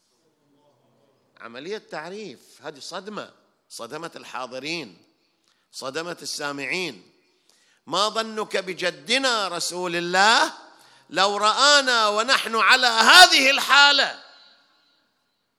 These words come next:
هذا متى؟ هذا أول دخول، ثاني دخول. المهم أنهم يرون أن زين العابدين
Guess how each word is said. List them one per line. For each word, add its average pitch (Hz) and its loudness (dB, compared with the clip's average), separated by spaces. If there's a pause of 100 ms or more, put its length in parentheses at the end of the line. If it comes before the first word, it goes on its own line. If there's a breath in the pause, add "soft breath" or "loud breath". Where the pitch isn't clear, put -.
(1600)
هذا 113 -20
متى؟ 165 -12 (180)
هذا 127 -20
أول 151 -16 (400)
دخول، 180 -14
ثاني 143 -12
دخول. 160 -14 (140)
المهم 202 -12
أنهم 202 -12
يرون 185 -6 (440 soft breath)
أن 190 -6
زين 196 -10
العابدين 180 -8